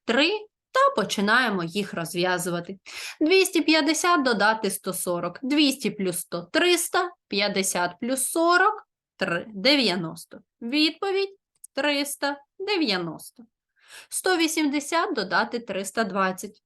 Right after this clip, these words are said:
Сто додати триста — чотириста, дорівнює чотириста. Вісімдесят додати двадцять дорівнює сто. Чотириста плюс сто дорівнює п'ятсот. Сімсот двадцять мінус вісімдесят.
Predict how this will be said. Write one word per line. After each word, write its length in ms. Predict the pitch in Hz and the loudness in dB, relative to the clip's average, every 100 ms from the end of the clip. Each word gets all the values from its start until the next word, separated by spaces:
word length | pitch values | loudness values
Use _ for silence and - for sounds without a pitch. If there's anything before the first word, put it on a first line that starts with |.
| _ | _
Сто 340 | - - - 320 | -12 -6 0 2
додати 480 | 285 294 277 269 254 | 4 4 2 0 -6
триста — 600 | - 190 165 - - 190 _ - | -4 -4 -6 -10 -16 -18 _ -2
чотириста, 1120 | - 262 - 180 175 170 180 - - 294 320 - - _ | 2 2 0 -2 0 0 -2 -2 2 2 0 -16 -20 _
дорівнює 520 | 262 302 302 294 302 294 | 0 4 6 6 4 2
чотириста. 680 | 311 302 277 285 285 - 220 | -2 -2 0 0 -2 -4 -4
Вісімдесят 680 | 262 294 262 285 247 180 170 | -2 0 0 0 0 0 -2
додати 420 | 185 202 202 262 | -6 -4 -4 -4
двадцять 600 | 269 320 349 392 415 - | 0 4 4 2 -6 -6
дорівнює 500 | 175 180 220 202 185 | -6 -2 -2 -4 -4
сто. 420 | 185 - 160 151 - - - | -6 -6 -8 -10 -16 -20 -6
Чотириста 680 | - 320 320 320 330 - 330 | -2 2 4 4 2 0 0
плюс 260 | 330 339 | 2 0
сто 460 | - - 440 466 466 _ | 0 2 2 2 -2 _
дорівнює 840 | 190 185 185 180 196 240 277 285 277 277 _ _ _ - | -4 -2 0 0 0 0 2 0 0 -8 _ _ _ -4
п'ятсот. 680 | 494 494 311 - 170 139 131 _ _ _ _ _ _ _ _ _ - _ | 2 4 2 -2 -8 -8 -12 _ _ _ _ _ _ _ _ _ -20 _
Сімсот 500 | - 302 277 277 254 | 0 2 4 4 2
двадцять 580 | 247 311 359 - 427 415 | 4 4 4 2 -2 0
мінус 480 | 233 240 269 285 196 | -2 -2 -2 -6 -8
вісімдесят. 1120 | 175 233 226 208 190 185 - 196 160 165 - | -6 -4 -2 -2 -2 -4 -4 -4 -4 -6 -14